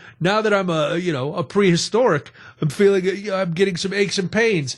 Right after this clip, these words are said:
that I didn't have when the show started. <laughs> But, um, you know, I, we used to say that young people were afraid to talk on the phone.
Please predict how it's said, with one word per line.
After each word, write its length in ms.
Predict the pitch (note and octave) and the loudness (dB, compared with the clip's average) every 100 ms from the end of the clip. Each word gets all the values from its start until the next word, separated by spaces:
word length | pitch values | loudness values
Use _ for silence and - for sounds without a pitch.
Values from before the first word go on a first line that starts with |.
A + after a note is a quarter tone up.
| - - | -16 -2
that 100 | D#3+ | 2
I 100 | E3 | 4
didn't 200 | F3+ F3+ | 4 4
have 240 | F#3+ G3+ E3 | 2 2 0
when 200 | E3+ D#3+ | -2 -2
the 120 | D3+ | -2
show 220 | - F3 | 0 -2
started. 440 | E3 A3 G#3 C#3 - - - - | -2 0 0 0 -6 -14 -20 -20
<laughs> 260 | - - | -20 -4
But, 260 | A3 F3+ E3+ - _ _ | 0 0 -2 -14 _ _
um, 480 | G3 F3+ E3 D3+ B2+ _ _ _ _ _ _ _ - _ - | -2 0 0 -2 -8 _ _ _ _ _ _ _ -20 _ -2
you 80 | G3 | 0
know, 140 | F#3+ | 0
I, 200 | G3+ A#3 - B3+ | -2 -4 -6 -4
we 100 | A#3+ | 2
used 340 | C4+ E4 F4 | 4 4 4
to 80 | C4 | 0
say 200 | A#3 A3+ | 2 4
that 180 | G#3 F3 _ | 2 0 _
young 320 | E3 G#3 A3+ | 0 0 0
people 440 | G3 G#3+ G3+ G3 - _ _ | -2 -2 0 0 -2 _ _
were 160 | F#3 F#3+ | 2 2
afraid 440 | F3 - G3+ F#3+ D#3+ | 2 0 2 2 0
to 60 | |
talk 320 | C#3 E3+ D3+ D3 | -2 0 0 -2
on 120 | C3+ | -4
the 80 | A#2+ | -6
phone. 320 | A#2+ F2+ | -10 -12